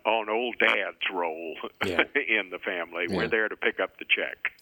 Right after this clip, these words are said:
Speaker 2: Well, now, for folks who aren't familiar, uh, walk us back a little bit and, and talk about, uh, how you got to where you are today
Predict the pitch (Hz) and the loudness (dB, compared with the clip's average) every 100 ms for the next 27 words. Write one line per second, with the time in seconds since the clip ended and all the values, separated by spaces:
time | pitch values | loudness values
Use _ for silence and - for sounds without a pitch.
0 | - - - - 139 143 143 143 - 170 | -12 -12 -14 0 2 2 2 -2 2 2
1 | 175 - 165 147 139 - 113 117 120 95 | 2 2 2 2 0 0 2 4 2 2
2 | 92 90 98 95 131 226 185 - 117 113 | 0 2 2 2 0 2 0 2 4 4
3 | - 98 92 82 92 92 90 90 92 87 | 2 0 0 2 2 2 -2 0 -2 0
4 | - 123 - 101 92 90 - 101 90 85 | 2 0 2 0 2 2 0 0 2 2
5 | 113 110 107 98 98 92 90 - - 90 | 2 2 2 0 2 2 0 0 0 0
6 | 90 92 92 90 87 87 80 - 85 85 | 2 2 2 0 2 2 0 -2 2 2
7 | 80 71 71 | 2 -2 -4